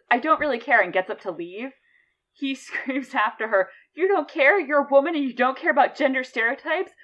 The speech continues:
What are you, Betty Friedan?" And I, I,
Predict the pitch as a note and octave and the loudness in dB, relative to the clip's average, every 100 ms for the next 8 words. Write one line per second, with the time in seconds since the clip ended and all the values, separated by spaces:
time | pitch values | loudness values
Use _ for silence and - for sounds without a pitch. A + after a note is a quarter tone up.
0 | - - D4+ D4+ F#4 A#3 G#3+ C4+ B3+ C#4+ | -16 -2 4 6 6 2 2 2 2 -4
1 | D4 A#3+ A#3 A#3+ C#4+ F#4+ - _ _ _ | -6 -4 2 2 2 -2 -12 _ _ _
2 | _ C4+ C#4 C4+ C4+ C4+ C4+ C4+ B3+ - | _ 10 12 12 10 6 2 0 -2 -8
3 | _ _ - _ _ _ _ - - _ | _ _ -18 _ _ _ _ -12 -12 _
4 | _ _ _ _ - C#4 | _ _ _ _ 6 8